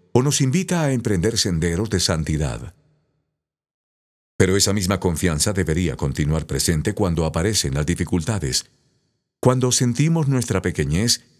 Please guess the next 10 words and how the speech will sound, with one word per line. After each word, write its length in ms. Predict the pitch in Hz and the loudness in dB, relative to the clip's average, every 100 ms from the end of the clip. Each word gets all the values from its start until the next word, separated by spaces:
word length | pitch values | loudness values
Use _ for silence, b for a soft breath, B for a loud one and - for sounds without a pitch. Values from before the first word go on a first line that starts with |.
| _ | _
y 100 | 110 | 0
parece 400 | 110 135 165 - | 2 0 0 -2
que 100 | 139 | -2
se 160 | 117 98 | 0 0
cierra 400 | 113 113 73 65 | 2 0 0 -2
la 160 | 76 | 0
oscuridad 720 | 85 85 - 90 78 76 113 117 | 2 0 0 0 0 0 0 0
a 80 | |
nuestro 460 | 95 98 92 - 67 | 0 0 -2 -2 -2
alrededor. 760 | 67 71 82 78 76 62 57 | -2 0 0 -2 -4 -6 -8